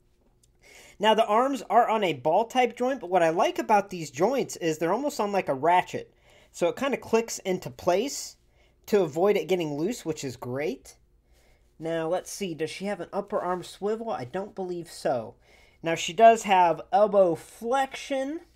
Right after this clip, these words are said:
It's not double jointed. And with her hand, she can swivel her hand here. And then, let's see. Also, on her right hand, which is a little different,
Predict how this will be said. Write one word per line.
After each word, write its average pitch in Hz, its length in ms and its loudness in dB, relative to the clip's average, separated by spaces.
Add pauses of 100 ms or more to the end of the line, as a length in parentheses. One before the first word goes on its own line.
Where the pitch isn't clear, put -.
(720)
It's - 180 -14
not 180 220 0
double 151 200 -2
jointed. 127 500 -6 (920)
And 180 520 -2
with 196 280 -4
her 185 140 0
hand, 214 560 -2
she - 220 -10
can 165 180 -10
swivel 196 540 -4
her 156 180 -8
hand 214 400 -6
here. 269 380 -8 (1600)
And 156 220 -12
then, 170 320 -6
let's 190 240 -8
see. 165 640 -8 (120)
Also, 185 1000 2
on 170 320 -2
her 151 240 -2
right 170 360 0
hand, 139 380 -6
which 143 160 -8
is 143 120 -8
a 143 60 -12
little 143 180 -4
different, 139 440 -8